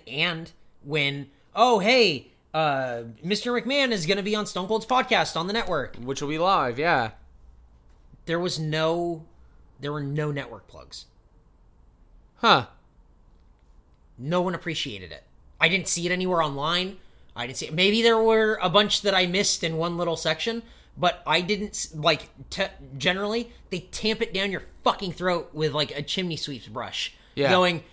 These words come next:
Speaker 1: "Hey, you motherfuckers. Hey, fucking nine ninety-nine, you dumb idiots."
Speaker 2: <laughs>
Speaker 1: Like, none.
Speaker 2: Huh.
Speaker 1: None.
Speaker 2: I wonder why that was.
Speaker 1: None. Uh, I don't know, but there were none on main event either.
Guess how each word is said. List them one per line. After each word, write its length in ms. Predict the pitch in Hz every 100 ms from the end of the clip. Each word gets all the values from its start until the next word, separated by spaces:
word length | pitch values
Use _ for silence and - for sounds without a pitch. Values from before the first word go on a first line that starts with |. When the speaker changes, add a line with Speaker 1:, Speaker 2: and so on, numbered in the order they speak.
| - - -
Speaker 1:
"Hey, 200 | 262 320
you 260 | 226 185
motherfuckers. 880 | 180 226 180 - 226 247 254 - - -
Hey, 320 | - 302 226 139
fucking 300 | - 247 233
nine 180 | 240
ninety-nine, 400 | 247 254 254 277 170
you 80 | 117
dumb 200 | - 180
idiots." 720 | 175 190 220 226 - - - -
Speaker 2:
<laughs> 40 | - -
Speaker 1:
Like, 360 | 160 180 151 - - - - - 170
none. 400 | 170 175 247 107 - - _ -
Speaker 2:
Huh. 260 | - 277 -
Speaker 1:
None. 360 | 359 466 285 -
Speaker 2:
I 60 |
wonder 220 | 180 262 294
why 120 | 285
that 120 | 277 196
was. 60 | 202 208 208 202
Speaker 1:
None. 380 | 180 175 180 175
Uh, 460 | 170 151 143 123 87 - - _
I 100 | 151 156
don't 200 | 208 190
know, 220 | 220 196
but 120 | 165
there 120 | 156
were 100 | 165
none 240 | 160 165 180
on 160 | 170
main 160 | 170 170
event 220 | 165 160
either. 320 | 165 147 95